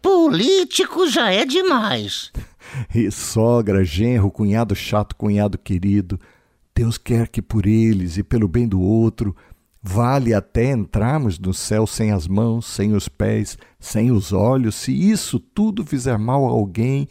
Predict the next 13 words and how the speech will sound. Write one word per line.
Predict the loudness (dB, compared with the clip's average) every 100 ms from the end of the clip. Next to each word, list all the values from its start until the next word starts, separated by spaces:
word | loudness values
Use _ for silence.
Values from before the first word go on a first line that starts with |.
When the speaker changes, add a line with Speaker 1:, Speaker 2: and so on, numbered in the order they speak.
| -12 -20 -20 _ _ _ -4
Speaker 2:
e | 0
ainda | 2 2 0
assim, | -2 -2 -2
com | 0 -2
tudo | -4 0 2 2 0
intacto, | -4 -4 -4 -2 -2 -6 -8 -8
perecemos | -4 -2 -2 -4 -4 -2 0 0 0
longe | 0 0 -2 -4
de | -4
Deus | 0 2 2 0
no | 0 0
inferno | -2 -4 -2 0 0 0
lá, | 0 0 -2